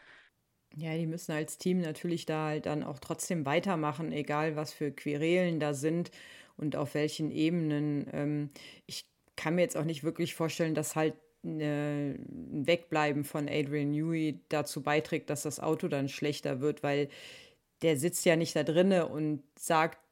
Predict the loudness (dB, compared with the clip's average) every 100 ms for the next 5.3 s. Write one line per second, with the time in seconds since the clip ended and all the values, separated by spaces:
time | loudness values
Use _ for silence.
0 | _ -2 0 0 -2 2 2 2 0 -2
1 | 0 0 2 2 2 0 0 -2 -4 -4
2 | 2 2 4 0 0 0 0 2 2 2
3 | 0 0 0 0 0 -2 -4 -2 -2 0
4 | 0 0 -2 -4 -2 0 -2 -2 0 0
5 | 0 0